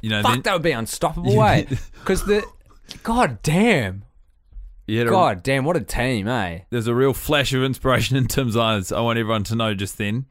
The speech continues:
Speaker 2: It would be, uh, you know how everyone has, makes these sci-fi movies that involve nanobots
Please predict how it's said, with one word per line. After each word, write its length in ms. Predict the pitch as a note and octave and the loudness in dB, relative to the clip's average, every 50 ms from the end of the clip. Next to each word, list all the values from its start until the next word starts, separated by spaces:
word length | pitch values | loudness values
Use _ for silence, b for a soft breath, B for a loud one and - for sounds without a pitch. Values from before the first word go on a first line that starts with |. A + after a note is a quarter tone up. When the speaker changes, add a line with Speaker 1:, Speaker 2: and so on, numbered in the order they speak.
| _ | _
Speaker 2:
It 140 | - C3 D3 | -4 -4 -2
would 220 | D3+ D3 C3+ B2 - | -2 -2 -2 -2 -2
be, 480 | D3+ D#3 D#3 D3+ D3 D3 C#3+ C#3+ - _ _ - - | 0 0 2 2 2 2 0 -2 -6 _ _ -8 -4
uh, 540 | A#2+ B2 B2+ A#2+ A#2+ A2+ A2+ A2 A2 A2 - - | -2 0 2 2 2 2 2 0 0 -2 -2 -2
you 140 | C3 B2+ C3+ | -2 -2 0
know 200 | D3 C#3 C#3 C3+ | 0 0 0 2
how 260 | C#3 C3 B2+ B2 A#2 - | 2 2 2 0 0 -2
everyone 840 | B2+ A2+ A2 A#2+ B2 A#2+ A2+ A#2 A2+ A2 A2 G#2+ G#2+ G#2+ G#2 G#2 - _ _ _ _ - - - _ _ _ _ - - _ _ _ _ _ - | -4 -4 -2 -4 -2 -2 -2 -2 0 0 -2 -2 -2 -2 -4 -6 -8 _ _ _ _ -20 -20 -20 _ _ _ _ -20 -20 _ _ _ _ _ -10
has, 220 | - B2 A#2 A2 A#2+ | -6 -6 -4 -4 -4
makes 280 | A#2+ A2 A2 G2 - | -4 -4 -4 -4 -4
these 140 | - A2 G2 - | -4 -4 -2 -2
sci-fi 400 | - A#2+ A2 A2 - A#2+ A2 G#2+ | 0 0 -2 -2 0 -2 -2 0
movies 320 | G#2+ G#2+ G#2 G2 G2+ F#2+ | 0 0 -2 -2 -2 -4
that 120 | G#2+ A2+ | -4 -4
involve 340 | - G#2 F2+ A2 G#2+ G2+ F2+ | -6 -4 -2 0 0 0 -2
nanobots 1000 | G2+ G2 G2 F#2+ F#2+ G#2 G#2+ A2 G#2 G2+ A#2+ C3 C#3+ - - - - - - | -4 -4 -4 -4 -4 -4 -4 -2 -2 0 0 0 0 -2 -6 -10 -10 -10 -12